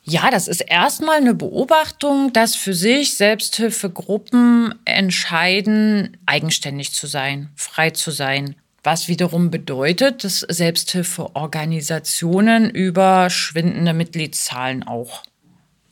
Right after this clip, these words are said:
klagen oder davon berichten. Also klar, je mehr Mitglieder du vorweisen kannst,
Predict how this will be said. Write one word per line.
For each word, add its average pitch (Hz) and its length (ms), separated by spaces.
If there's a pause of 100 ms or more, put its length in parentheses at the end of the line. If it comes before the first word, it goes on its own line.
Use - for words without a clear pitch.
(140)
klagen 127 600 (140)
oder 147 180
davon 135 280
berichten. - 560
Also 175 240
klar, 220 360 (100)
je 165 320
mehr 175 360
Mitglieder 254 840 (920)
du 190 140
vorweisen 226 680
kannst, 233 520